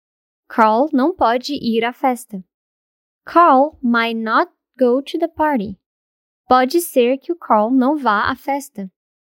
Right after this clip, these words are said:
Na primeira frase, estamos indicando que o Carl não tem permissão para ir à festa. Na segunda frase, o uso de might indica que há uma probabilidade de Carl não ir à festa,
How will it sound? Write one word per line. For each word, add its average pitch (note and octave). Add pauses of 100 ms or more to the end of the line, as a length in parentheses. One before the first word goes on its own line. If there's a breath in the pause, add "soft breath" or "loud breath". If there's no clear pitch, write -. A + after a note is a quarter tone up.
(260)
Na B3+
primeira D4
frase, A#3
estamos C#4+
indicando A#3+
que G#3
o G3+
Carl A#3
não B3+
tem C#4
permissão D4
para C4
ir G#3+
à B3
festa. G3 (680)
Na D4
segunda A3
frase, A#3+
o - (100)
uso D4
de G#3+
might G#3+
indica C4
que -
há C4
uma C4+
probabilidade D4+
de C4+
Carl A3+
não D4
ir B3+
à D4
festa, -